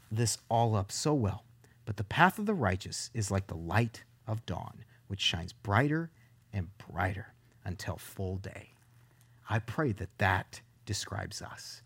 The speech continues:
that we will walk pursuing this righteousness, walking in the light of that righteousness, and seeing that light just gets brighter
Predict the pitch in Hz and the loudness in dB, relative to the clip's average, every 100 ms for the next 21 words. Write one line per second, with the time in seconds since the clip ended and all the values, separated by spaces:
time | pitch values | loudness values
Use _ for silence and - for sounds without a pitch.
0 | - - - 90 98 117 113 92 98 98 | -20 -16 -6 -4 2 2 2 -2 -4 -2
1 | 135 135 - - - - _ - - _ | -2 -2 -4 -14 -18 -18 _ -20 -20 _
2 | _ - 104 - - 147 165 156 - - | _ -8 -4 -2 -2 -2 0 -2 -4 -6
3 | 107 120 110 - - - 123 156 - 156 | -6 -4 -4 -6 -6 -8 -4 -4 -4 -8
4 | 143 139 135 131 135 113 - 110 113 - | -6 -8 -6 -6 -6 -6 -8 -8 -8 -8
5 | 101 104 - - - - - - - - | -10 -10 -14 -14 -14 -20 -20 -20 -20 -20
6 | _ - 107 - - - 156 95 87 98 | _ -4 -2 2 2 0 0 -2 -6 -14
7 | - - - 104 107 113 107 131 - 117 | -18 -20 -8 -6 -4 -2 -2 -2 -4 -6
8 | 101 - 104 - - _ 110 104 127 135 | -6 -4 -4 -4 -14 _ -6 -6 -6 -6
9 | 131 | -8